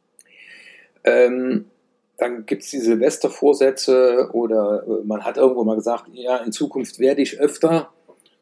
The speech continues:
Und dann sagt er, „Und? Ähm, hast du's gemacht? Hast du's erledigt? Hast dich drum gekümmert? Du wolltest doch“, ja? Und dann zu sagen, „Dafür will ich mir jetzt keine Zeit nehmen.“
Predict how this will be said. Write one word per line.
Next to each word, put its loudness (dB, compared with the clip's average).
Und -2
dann -2
sagt 2
er, 8
„Und? 4
Ähm, 0
hast -4
du's 2
gemacht? 0
Hast -4
du's 2
erledigt? 0
Hast -6
dich -2
drum -2
gekümmert? 0
Du 0
wolltest 4
doch“, 0
ja? -6
Und 4
dann 2
zu -2
sagen, 4
„Dafür 0
will 4
ich -2
mir -2
jetzt -6
keine -8
Zeit -6
nehmen.“ -10